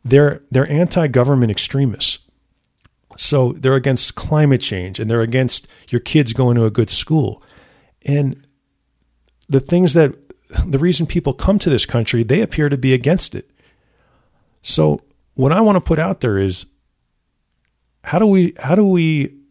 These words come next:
if not stop this problem, how do we control it, right?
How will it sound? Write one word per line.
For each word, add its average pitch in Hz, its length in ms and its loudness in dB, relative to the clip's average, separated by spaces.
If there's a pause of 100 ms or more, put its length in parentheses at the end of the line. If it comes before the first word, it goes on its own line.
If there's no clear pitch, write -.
(180)
if 127 140 -2
not 131 220 0
stop 139 340 -2
this 113 140 -4
problem, 98 480 -2 (680)
how 143 120 -2
do 165 100 2
we 156 80 4
control 110 520 0
it, - 100 -12
right? 101 300 -6